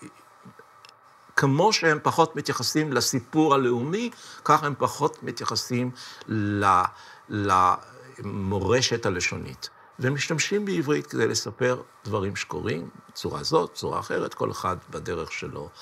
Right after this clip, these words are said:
ולכן יש פה כאילו התפתחות או התפצלות של הכתיבה בעברית היום.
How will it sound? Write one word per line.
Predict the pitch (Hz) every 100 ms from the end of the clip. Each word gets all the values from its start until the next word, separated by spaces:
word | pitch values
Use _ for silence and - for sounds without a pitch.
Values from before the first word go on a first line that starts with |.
| - - - -
ולכן | 90 110 - 185 202
יש | 170 156
פה | - 170 151 -
כאילו | - - 175 185 180 175 170 160 - - -
התפתחות | 123 - - - 180
או | 147
התפצלות | 101 - - - 156 170 143 - - - - - -
של | - 113 110 107
הכתיבה | 92 95 87 85 - - - 90 92 95
בעברית | 87 85 80 80
היום. | 78 69